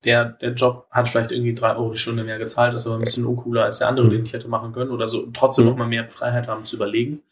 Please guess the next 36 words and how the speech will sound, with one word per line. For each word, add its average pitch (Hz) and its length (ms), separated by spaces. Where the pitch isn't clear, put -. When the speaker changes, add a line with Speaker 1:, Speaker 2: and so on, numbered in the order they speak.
Speaker 1:
dadurch 110 380
halt 110 380
die 127 100
Jobs, 117 340
die 110 120
wir 107 360
heutzutage 113 440
sagen, 110 420
ähm, 107 440
will 120 280
nicht 123 180
jeder 123 200
machen, 170 440
ähm, 120 800
dass 117 340
die 127 160
dann 117 200
vielleicht - 260
halt - 280
auch - 180
davon 110 300
betroffen 107 400
sind, 107 180
dass 104 160
man 107 120
merkt, 104 380
okay, 131 220
man 113 320
kann 120 160
zwar 113 140
damit 107 220
mehr 104 120
Geld 101 160
verdienen, 127 420
aber, 120 600
ähm, 107 480